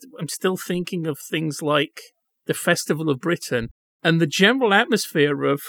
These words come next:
"Oh my God, we're still here."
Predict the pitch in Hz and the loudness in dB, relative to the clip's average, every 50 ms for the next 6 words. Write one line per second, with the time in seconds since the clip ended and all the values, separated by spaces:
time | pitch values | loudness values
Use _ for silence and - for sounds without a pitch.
0 | - - - _ _ _ _ _ _ - - - - 208 - - - - - - | -16 -20 -20 _ _ _ _ _ _ 0 0 0 0 -2 -2 -4 -6 -6 -10 -16
1 | - _ - 247 - - - - 220 208 - - - - 254 208 208 196 180 156 | -14 _ 2 2 2 2 -4 -6 -6 -4 -4 -6 -2 0 2 4 4 2 2 2
2 | 151 175 220 233 214 160 131 | 0 2 4 4 4 4 2